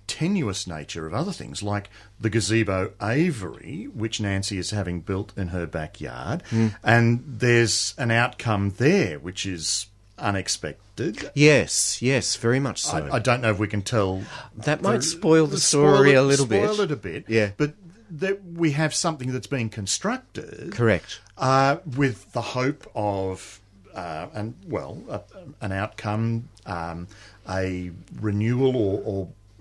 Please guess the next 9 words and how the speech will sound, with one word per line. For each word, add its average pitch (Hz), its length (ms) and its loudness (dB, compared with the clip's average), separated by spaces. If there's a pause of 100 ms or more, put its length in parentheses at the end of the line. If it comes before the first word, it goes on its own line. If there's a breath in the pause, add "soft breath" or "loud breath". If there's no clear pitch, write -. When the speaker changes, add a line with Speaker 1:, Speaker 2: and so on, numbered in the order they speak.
Speaker 1:
um, 85 560 -6
something - 320 -4
to - 100 -8
look 98 120 -8
forward 196 440 4
to, 95 280 -6 (460 loud breath)
but - 200 0
then 127 480 0 (200)
something 107 720 -2